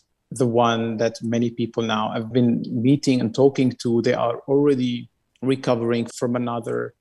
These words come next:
fleeing experience. And now, after maybe settling down in, in Ukraine, they have to flee again. I'm talking about people who are now already flew from Syria, Afghanistan, and they found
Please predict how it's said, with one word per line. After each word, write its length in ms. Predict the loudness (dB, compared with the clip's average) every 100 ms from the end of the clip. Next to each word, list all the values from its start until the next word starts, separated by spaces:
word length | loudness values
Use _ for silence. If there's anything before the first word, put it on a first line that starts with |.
| _ _ -16
fleeing 420 | -2 2 4 4
experience. 840 | 0 -2 -4 0 0 0 -2 -4
And 200 | -4 -4
now, 460 | -4 -2 -4 -6 -12 -6
after 420 | -6 2 2 2 0
maybe 240 | -2 0
settling 460 | 2 2 2 0 -2
down 340 | -4 -6 -8
in, 220 | -10 -12 -6
in 120 | 0 2
Ukraine, 440 | 2 0 0 2
they 60 | 0
have 200 | 0 -4
to 60 | -6
flee 260 | 0 2
again. 400 | 2 2 2 0 -2 _ _ -6
I'm 80 |
talking 280 | -2 2 2
about 440 | 4 2 2 0 -4 -6
people 280 | -4 0 -2
who 40 | 0
are 180 | 0
now 380 | 2 2 0 -2 0
already 320 | 0 0 -4
flew 240 | -6 -6
from 260 | -4 -4 0
Syria, 460 | 2 4 4 2 0
Afghanistan, 760 | -4 -4 -4 -6 -4 -4 -2
and 140 | -2 -2
they 120 | -2
found 340 | -2 -2 -2